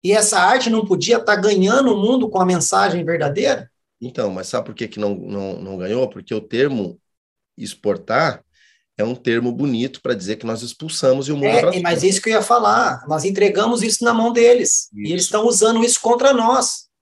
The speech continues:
Speaker 2: Você sabe que uma das crises, né, que o Elvis tinha, eu já vi em entrevista, é porque o Elvis nunca se denominou um crist-, um cantor que não fosse cristão.
Speaker 1: Não.
Speaker 2: O Elvis tinha um problema com droga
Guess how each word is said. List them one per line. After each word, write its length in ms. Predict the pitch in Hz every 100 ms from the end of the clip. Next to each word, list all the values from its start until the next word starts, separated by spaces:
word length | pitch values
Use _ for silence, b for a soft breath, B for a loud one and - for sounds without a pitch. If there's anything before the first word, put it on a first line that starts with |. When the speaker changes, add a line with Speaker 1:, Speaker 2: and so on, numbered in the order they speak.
| _
Speaker 2:
Você 80 | 123
sabe 240 | - 151 165
que 100 | 165
uma 120 | 156
das 180 | 135 123
crises, 640 | - 120 135 151 110 95 87
né, 280 | 104 123 - _ _
que 120 | -
o 240 | 101 95
Elvis 420 | 92 98 104 98 -
tinha, 520 | - 127 143 90 87 _ _ _ _ _ _
eu 80 | 107
já 140 | 87 92
vi 140 | 87
em 80 | 104
entrevista, 800 | 98 90 90 101 156 - 90 87 _ _ _ _ _
é 140 | - 113
porque 300 | 131 151 185
o 100 | 127
Elvis 360 | 104 110 147
nunca 400 | 143 113 160 180
se 160 | - 269
denominou 480 | 262 147 123 110 107
um 60 |
crist-, 300 | 110 117 - -
um 120 | 107
cantor 300 | 101 104 101
que 100 | 101
não 100 | 135
fosse 240 | 131 113 -
cristão. 440 | 104 - 87 - _ _ _ -
Speaker 1:
Não. 380 | 139 127 127 _ _ _ _ _ _ _ _ _ _ _ _ _ _ _ _ _ _ _ _ _ b b
Speaker 2:
O 120 | -
Elvis 260 | 107 123 143
tinha 180 | - 131
um 40 |
problema 360 | 123 110 110 110
com 220 | 117 107
droga 540 | 101 101 101 117 175